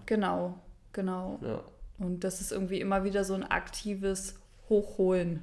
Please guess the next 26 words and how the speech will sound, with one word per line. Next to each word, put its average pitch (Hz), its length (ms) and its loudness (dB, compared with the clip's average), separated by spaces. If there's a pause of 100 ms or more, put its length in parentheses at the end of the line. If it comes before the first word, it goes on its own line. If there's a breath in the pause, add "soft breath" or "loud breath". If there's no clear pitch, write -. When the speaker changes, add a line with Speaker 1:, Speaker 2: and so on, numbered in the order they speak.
(120)
Speaker 1:
von 170 580 -2 (520 loud breath)
Gefühlen, 190 520 0
finde 165 360 -4
ich. - 300 -8 (800)
Anders 180 200 -10
kann 175 160 -6
ich's 175 140 -6
gar 131 80 4
Speaker 2:
Und 131 80 2
Speaker 1:
nicht. 139 100 4
Speaker 2:
bewusst 117 300 0
machen 113 360 2
halt, 131 180 6
Speaker 1:
Bewusst 220 260 6
Speaker 2:
ja. 123 60 -4
Speaker 1:
machen, 175 180 -2
Speaker 2:
Ja, 123 60 4
Speaker 1:
ja, 120 80 2
Speaker 2:
auf - 60 -2
Speaker 1:
das - 100 -4
Speaker 2:
jeden 123 160 0
Speaker 1:
ist 135 80 -6
Speaker 2:
Fall. - 160 2
Speaker 1:
das - 120 -4
bessere 180 220 -8
Wort. 175 260 -8